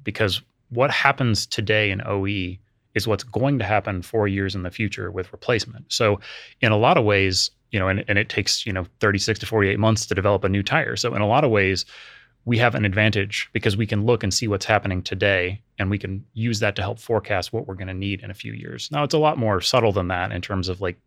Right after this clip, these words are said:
the different tire categories, and, you know, you think about different vehicles that you have to consider to, to be able to work on. But ultimately, we have to understand what's going on in the market. And, like, right now is a really interesting time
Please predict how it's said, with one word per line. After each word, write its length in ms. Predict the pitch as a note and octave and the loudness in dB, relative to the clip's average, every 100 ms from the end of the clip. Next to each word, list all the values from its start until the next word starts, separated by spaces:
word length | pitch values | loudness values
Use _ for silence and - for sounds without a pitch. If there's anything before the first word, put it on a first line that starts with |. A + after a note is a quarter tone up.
| - | -12
the 120 | G2+ | -8
different 340 | F#2 F#2+ F#2 - | -6 -4 -6 -8
tire 200 | F#2 F2 | -6 -6
categories, 840 | - C3+ B2+ A#2 A2+ G#2+ G#2 G2+ | 0 2 2 4 4 4 2 0
and, 240 | F#2+ F#2 G#2 | 0 -2 -4
you 60 | |
know, 100 | F#2 | -6
you 160 | G2 D3 | -6 -8
think 180 | - F#2+ | -6 -4
about 220 | F#2 A2 | -4 -6
different 280 | G#2+ - G2 | -10 -10 -4
vehicles 520 | G#2 G2 A2+ G2 F2+ | 0 0 0 -2 -2
that 180 | G2+ - - - - - | -4 -4 -10 -20 -20 -4
you 100 | G2 | 0
have 120 | G#2 | 2
to 80 | - | 0
consider 640 | - F#2 - G2+ F#2 F#2 - _ - | -2 0 2 2 2 -2 -8 _ -8
to, 300 | - F#2 F#2 - - | -2 -2 -2 -8 -8
to 80 | |
be 80 | G2+ | -2
able 140 | G2+ F#2+ | 0 0
to 60 | |
work 240 | F#2+ C#3 G2 | 0 0 -2
on. 240 | F#2 F#2+ - - - - - | -2 -4 -6 -20 -20 -12 -2
But 160 | A2+ D#3 | 0 0
ultimately, 540 | E3+ E3 C3+ A2+ G#2+ | -2 -2 0 0 0
we 180 | A2 A2 | -2 2
have 180 | A#2+ - | 2 0
to 100 | - | -2
understand 460 | G#2 G2 - G2 | -2 -2 -2 -2
what's 120 | F#2+ | -2
going 200 | - G#2 | -4 -2
on 100 | G2 | -2
in 60 | F#2 | -4
the 60 | F#2 | 0
market. 360 | G2 F#2+ F2+ - | 0 0 -4 -6
And, 120 | F#2+ | -4
like, 160 | G2 | 0
right 200 | B2 D#3+ | 2 2
now 280 | G2 A#2 G#2+ | 2 2 2
is 100 | F2 | 0
a 80 | F2+ | -6
really 460 | F2+ A#2 C3 G#2+ G#2 | -4 2 4 4 0
interesting 420 | G#2 F#2+ G#2 F2 | -2 -4 -6 -4
time 420 | G2 G2+ F2+ | 0 0 0